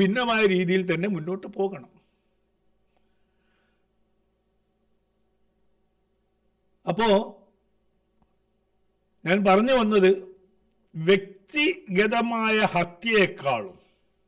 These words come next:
സമൂഹത്തിനെ വധിക്കുന്ന,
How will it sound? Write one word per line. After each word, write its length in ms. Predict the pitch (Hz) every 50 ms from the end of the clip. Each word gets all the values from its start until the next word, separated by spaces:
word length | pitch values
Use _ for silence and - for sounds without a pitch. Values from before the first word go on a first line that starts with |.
| _ _ _ _ _ _ _ _ _ _ _ _ _ _ _ _ _ _ _ _ _ _ _ _ _ _ _ _ _ _ _ _ _ _ _ - -
സമൂഹത്തിനെ 800 | 190 185 208 226 240 240 240 254 247 254 - 254 247 254 254 269 - - _ _ _ _ _ _ _ _ _ _ _ _ _ _ _ _ _ _ _ _ _ _ _ _ _ _ _ 170 175
വധിക്കുന്ന, 540 | 180 175 180 208 196 202 202 185 160 143